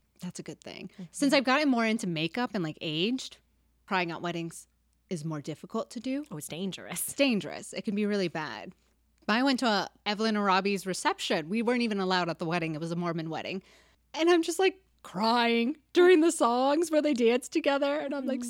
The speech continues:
Speaker 1: so moved. Like, "Ah." No, I love weddings.
Speaker 2: Yeah, I love weddings, too. I loved,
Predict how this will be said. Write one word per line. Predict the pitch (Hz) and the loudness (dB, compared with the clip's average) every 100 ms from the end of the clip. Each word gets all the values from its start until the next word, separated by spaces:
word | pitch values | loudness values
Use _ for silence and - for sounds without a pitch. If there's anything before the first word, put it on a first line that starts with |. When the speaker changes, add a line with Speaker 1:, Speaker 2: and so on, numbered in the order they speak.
| 240 | 0
Speaker 1:
so | 254 403 302 | 4 4 4
moved. | 285 381 392 381 - - 269 | 6 8 6 4 -4 -8 -4
Like, | 262 339 - - | -4 -6 -4 4
"Ah." | 554 554 494 494 480 - _ - | 6 6 4 -2 -6 -14 _ -10
No, | 202 | -6
I | - 220 | -4 -6
love | - - | -8 -12
weddings. | - - 294 - - _ 269 | -14 -12 -16 -16 -20 _ -20
Speaker 2:
Yeah, | 190 185 | -20 -20
I | |
love | 180 - | -20 -20
weddings, | - 175 - | -20 -20 -20
too. | - - | -16 -10
I | 208 | -4
loved, | 220 240 294 311 - | 0 0 0 -4 -16